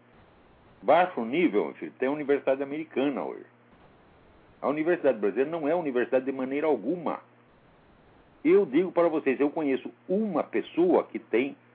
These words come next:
formação universitária como se deve. Essa pessoa sou eu. Hum?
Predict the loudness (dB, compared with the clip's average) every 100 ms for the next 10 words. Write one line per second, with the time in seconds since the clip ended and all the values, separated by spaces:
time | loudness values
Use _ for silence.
0 | _ _ -4 -2 -2 -2 -4 -4 -2 -2
1 | 2 0 0 -6 -10 -2 -2 -2 -6 -6
2 | -6 -2 2 4 4 0 -8 _ -20 _
3 | _ _ _ _ _ _ _ _ _ -12